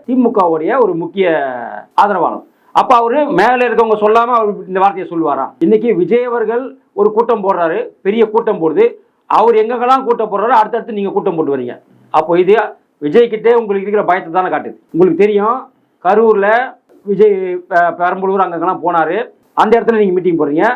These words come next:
திருவாரூர்ல அவர் போனாரு, அங்கேயும் நீங்க மீட்டிங் போறீங்க. திருச்சியில அவர் போனாரு, அங்கேயும் நீங்க மீட்டிங் போறீங்க. இப்படி தொடர்ந்து விஜய் போற இடத்துக்கெல்லாம் நீங்களே போய் மீட்டிங் போறீங்கன்னா என்ன அர்த்தம்? அப்ப விஜயை பார்த்து பயப்படுறீங்க. ஏன்னாக்கா, இன்னைக்கு கால நிலவரப்படி விஜய் சொல்வது போல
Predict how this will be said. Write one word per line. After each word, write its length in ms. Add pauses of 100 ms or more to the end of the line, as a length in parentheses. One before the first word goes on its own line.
(240)
திருவாரூர்ல 540 (220)
அவர் 120 (100)
போனாரு, 280 (140)
அங்கேயும் 300
நீங்க 140
மீட்டிங் 280
போறீங்க. 220 (120)
திருச்சியில 380
அவர் 180
போனாரு, 340
அங்கேயும் 260
நீங்க 140
மீட்டிங் 280
போறீங்க. 240 (440)
இப்படி 280 (160)
தொடர்ந்து 360 (280)
விஜய் 280
போற 140 (100)
இடத்துக்கெல்லாம் 420
நீங்களே 240
போய் 160
மீட்டிங் 260
போறீங்கன்னா 340
என்ன 160
அர்த்தம்? 280 (340)
அப்ப 220
விஜயை 300
பார்த்து 260
பயப்படுறீங்க. 440 (380)
ஏன்னாக்கா, 520 (360)
இன்னைக்கு 240 (100)
கால 140 (140)
நிலவரப்படி 540 (460)
விஜய் 300
சொல்வது 380
போல 140